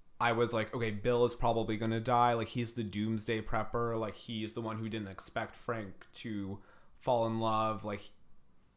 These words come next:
okay, this is gonna be so sad when he dies," but I'm kind of expecting it. They're setting it up.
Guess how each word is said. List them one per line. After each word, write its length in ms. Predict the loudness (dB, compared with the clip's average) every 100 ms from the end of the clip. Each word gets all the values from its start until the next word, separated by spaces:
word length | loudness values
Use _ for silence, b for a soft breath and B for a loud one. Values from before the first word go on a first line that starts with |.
| _ _
okay, 220 | 2 4
this 160 | 2 2
is 60 |
gonna 100 | 2
be 80 | 2
so 240 | 2 0 0
sad 260 | 0 0
when 120 | -2
he 80 | -2
dies," 480 | -2 -2 -2 -4 -8
but 420 | -2 0 0 -4 -16 -20 -20 -20 -20 -20 -16 0
I'm 160 | 4 8
kind 160 | 8
of 60 | 6
expecting 500 | 4 4 2 2 -4
it. 100 | -4
They're 120 | -4
setting 300 | -2 -2 -2
it 100 | -2
up. 360 | 0 0 -2 -8